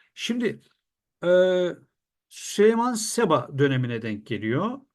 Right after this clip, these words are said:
Ee, Gordon Mill'in getirilişi. Ee, evet. Bir saniye. Vallahi arkadaşlar, e, yani olaylar arasında korelasyon kurmak, bağ kurmak,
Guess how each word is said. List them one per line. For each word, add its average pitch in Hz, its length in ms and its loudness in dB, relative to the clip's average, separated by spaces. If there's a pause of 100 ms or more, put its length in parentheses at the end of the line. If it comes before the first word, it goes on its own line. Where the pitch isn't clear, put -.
Ee, 147 40 -10 (640)
Gordon 127 420 2
Mill'in 117 340 -6
getirilişi. 117 800 -8 (760)
Ee, 131 680 -6 (180)
evet. 123 440 -4 (1900)
Bir 143 80 -6
saniye. 107 320 -8 (2500)
Vallahi 208 280 6
arkadaşlar, 214 540 2
e, 156 360 -6
yani 170 320 -2
olaylar 170 420 8
arasında 185 400 2
korelasyon 165 760 0
kurmak, 117 420 -4
bağ 147 220 4
kurmak, 139 360 -2